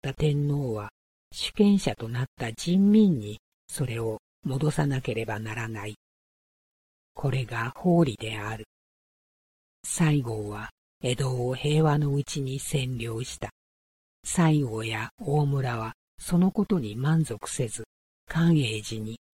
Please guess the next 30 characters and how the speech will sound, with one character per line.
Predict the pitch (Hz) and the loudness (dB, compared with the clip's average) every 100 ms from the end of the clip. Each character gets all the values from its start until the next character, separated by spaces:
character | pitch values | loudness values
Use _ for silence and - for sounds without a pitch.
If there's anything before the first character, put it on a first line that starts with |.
| - | -2
平 | 170 190 | 2 6
和 | 190 190 | 6 6
的 | 175 - | 2 2
に | 165 165 | 2 2
集 | - 156 | 2 0
合 | 151 143 143 | 2 0 -2
し | - | -2
て | 143 | -2
い | 143 | -2
た | - 131 | -2 -4
彰 | - 165 147 | 0 2 2
義 | 143 147 | 0 -4
隊 | 131 127 123 | -4 -4 -4
に | 120 - _ _ | -8 -12 _ _
突 | 214 202 - | 4 4 2
如 | 135 110 120 | -2 -4 -6
砲 | - 156 151 | 2 6 6
撃 | 147 - 131 | 4 0 -2
を | 123 | -4
加 | 120 - 120 113 | -4 -6 -4 -4
え、 | 113 - _ - | -8 -14 _ -6
大 | - 165 175 | 2 4 4
砲 | - 170 165 165 | 6 6 6 4
を | |
も | 160 165 | 4 2
っ | - - | -2 -8
て | 101 - - | -8 -10 -6
こ | 139 | -4
れ | 127 123 | -2 -2
を | 113 | -4